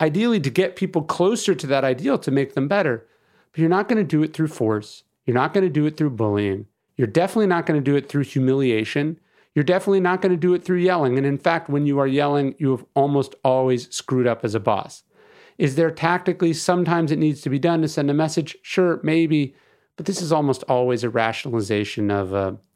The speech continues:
of an impulse that's gotten out of control or struggle we're having. So today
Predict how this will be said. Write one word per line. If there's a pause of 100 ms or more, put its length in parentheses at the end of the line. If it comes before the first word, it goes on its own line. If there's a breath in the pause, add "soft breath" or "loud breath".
(240)
of
an
impulse
that's
gotten
out
of
control
or (220)
struggle
we're
having.
So (880)
today